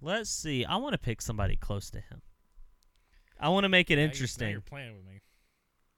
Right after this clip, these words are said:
Speaker 1: Yeah, I kinda am. I kinda have some wiggle room to play. Let's see. Um, I'm gonna go with the number forty-two.
Speaker 2: Ty Dillon.
Speaker 1: Ty Dillon.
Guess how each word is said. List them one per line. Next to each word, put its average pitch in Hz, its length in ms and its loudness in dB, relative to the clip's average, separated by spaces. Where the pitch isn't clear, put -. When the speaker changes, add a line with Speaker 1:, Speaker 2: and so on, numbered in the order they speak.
Speaker 1:
Yeah, 156 200 2
I 185 80 6
kinda 170 280 4
am. 110 320 -2
I 117 140 0
kinda 135 240 2
have 120 140 0
some 110 160 -8
wiggle 107 280 -2
room 101 180 -6
to 98 60 -6
play. 101 360 -2
Let's 139 260 -2
see. 98 480 -6
Um, 139 600 -4
I'm 160 120 -2
gonna 233 140 -4
go 143 180 4
with 123 120 0
the 131 80 0
number 123 220 0
forty-two. 113 640 -2
Speaker 2:
Ty 190 500 -8
Dillon. 127 300 -12
Speaker 1:
Ty 110 240 -4
Dillon. 143 400 -4